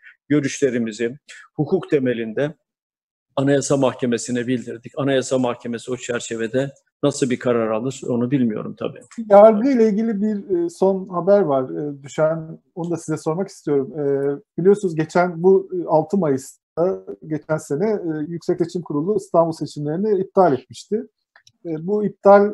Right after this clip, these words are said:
Speaker 2: kararını veren, e, hakimlerden biri daha sonra Danıştay üyesi olmuştu. Şimdi gelen habere göre Danıştay Başkanı seçilmiş, e, o üye. E, nasıl yorumluyorsunuz bunu?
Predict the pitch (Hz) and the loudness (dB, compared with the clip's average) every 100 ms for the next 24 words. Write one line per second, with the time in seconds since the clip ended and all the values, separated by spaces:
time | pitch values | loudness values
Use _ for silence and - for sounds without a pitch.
0 | - 170 170 170 170 175 180 185 170 165 | 0 4 8 8 6 0 -2 -2 -4 -4
1 | 151 165 165 170 165 _ 160 156 147 151 | 2 6 6 4 0 _ -12 -10 -10 -8
2 | 156 151 - 165 156 151 156 156 160 165 | -4 -4 -4 0 0 2 0 -2 -4 0
3 | 156 165 208 170 160 185 165 165 160 - | 4 4 4 4 2 0 -2 -2 -4 -2
4 | 170 170 156 147 170 143 135 127 - 233 | -2 0 -2 -4 -4 -4 -6 -12 -14 -14
5 | - - 202 190 185 185 170 160 170 170 | -14 -8 -6 -2 -2 -2 -2 -2 -2 -2
6 | 165 170 151 190 240 190 180 - - 185 | -2 -2 0 -2 0 0 0 0 4 4
7 | 160 143 - 139 120 _ 135 - 123 156 | 4 0 -2 -2 -4 _ -12 -10 -10 -10
8 | - - _ 147 127 135 127 190 202 _ | -14 -20 _ -18 -10 -6 -4 -4 -6 _
9 | _ _ _ - - 170 165 190 190 165 | _ _ _ -20 -14 -6 -2 -2 2 2
10 | 151 151 131 - 135 127 127 | 2 2 -4 -4 -4 -4 -6